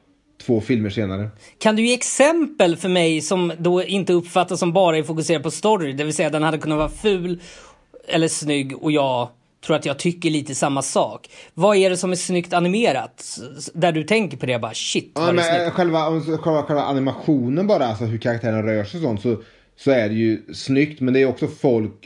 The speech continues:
Speaker 1: från, som har jobbat på Disney-produktioner som har varit med och gjort den här filmen. De har jobbat på Aladdin, Lejonkungen, Skönheten och odjuret och det här.
Speaker 2: Men är inte all-, de flesta animerade filmer snygga på det sättet? När
Speaker 1: Jo,
Speaker 2: de,
Speaker 1: men
Speaker 2: ja.
Speaker 1: sen,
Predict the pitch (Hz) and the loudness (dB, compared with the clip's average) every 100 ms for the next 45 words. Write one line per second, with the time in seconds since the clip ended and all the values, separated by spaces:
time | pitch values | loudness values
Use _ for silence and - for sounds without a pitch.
0 | - - - 127 120 107 104 101 117 120 | -20 -20 -8 0 2 2 -2 -2 0 2
1 | 117 98 107 98 104 101 113 - 101 101 | 0 0 -2 -2 -4 -4 -6 -4 -4 -2
2 | 95 - 98 110 104 107 101 101 113 143 | -4 -2 -2 -2 -2 -4 -4 -2 0 0
3 | - 92 85 85 98 107 110 127 107 113 | -2 -6 -6 -6 -4 -2 2 2 0 -2
4 | 143 123 95 92 87 90 98 113 107 95 | -2 -2 -2 -2 -4 -4 0 0 0 -2
5 | 92 98 92 90 82 - - _ - 113 | -4 -6 -6 -6 -12 -16 -20 _ 0 0
6 | 85 104 95 85 - 87 92 127 208 214 | 0 -2 0 -4 -6 -4 -2 0 2 2
7 | 262 220 226 196 226 220 233 - - 180 | 2 2 0 0 -2 0 -2 -2 -2 0
8 | 226 262 233 147 143 180 143 135 127 - | 2 2 2 2 -2 -2 0 -2 -4 -6
9 | - 180 139 131 123 135 120 139 123 127 | -2 -2 -2 -4 -4 -4 -4 -6 -8 -10
10 | - - - 175 185 214 117 92 - - | -12 -18 -2 4 6 6 4 0 -12 -2
11 | 151 156 - 214 214 147 90 80 | 2 2 0 2 4 2 -6 -8